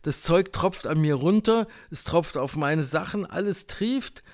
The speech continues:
Und er hat's mir in die Haare geschmiert und schnarcht mir ins Ohr. Krrr, krrr, macht er. Und Brad auf dem Fußboden schnarcht auch, bloß noch lauter. Sie kommt also schließlich wieder rein und sagt,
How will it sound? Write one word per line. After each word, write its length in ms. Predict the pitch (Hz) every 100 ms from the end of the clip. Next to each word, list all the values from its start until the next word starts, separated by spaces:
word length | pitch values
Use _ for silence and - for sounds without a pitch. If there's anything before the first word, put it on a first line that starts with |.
| - - _
Und 120 | - 156
er 120 | 139
hat's 180 | 160 -
mir 80 |
in 80 | 170
die 100 | 147
Haare 340 | 135 175 254 233
geschmiert 600 | 208 - 196 220 226 - -
und 140 | - 160
schnarcht 560 | - 185 180 247 254
mir 160 | 226 202
ins 180 | 190 190
Ohr. 400 | 240 277 196 127 - -
Krrr, 1000 | - - - 143 143 139 - - 233 240 - - -
krrr, 840 | - - 185 - - - - 107
macht 320 | 131 135 135
er. 180 | 165 139 - - -
Und 160 | 139
Brad 280 | 131 156 185
auf 140 | 165 156
dem 100 | 160
Fußboden 540 | 202 190 190 185 175
schnarcht 440 | - 170 175 165
auch, 260 | - 277 262
bloß 240 | 151 151
noch 140 | 160 147
lauter. 460 | 160 262 160 78 - _ _ _ _ _ _ _ _ _ _ _ -
Sie 120 | 135
kommt 240 | 151 160
also 180 | 147 147
schließlich 360 | 147 180 156 143
wieder 200 | 151 120
rein 300 | 131 175 226
und 140 | 190
sagt, 440 | 160 156 160 -